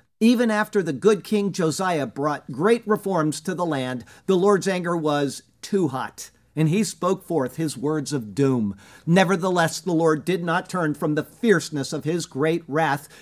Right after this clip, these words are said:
with which his anger was aroused against Judah because of all the provocations with which Manasseh had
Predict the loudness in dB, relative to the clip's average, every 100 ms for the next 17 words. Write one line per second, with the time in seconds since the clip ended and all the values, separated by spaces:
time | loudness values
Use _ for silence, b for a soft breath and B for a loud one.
0 | B B 6 6 6 0 2 2 2 2
1 | 0 0 0 0 0 2 4 2 0 0
2 | 0 0 0 2 2 0 -2 b b 2
3 | 4 4 2 2 2 0 -2 0 0 2
4 | 2 2 2 2 -2 -2 -2 -2 -2 -4
5 | -2 -2 0 0 0 0 0 0 -2 b
6 | b 4 4 4 0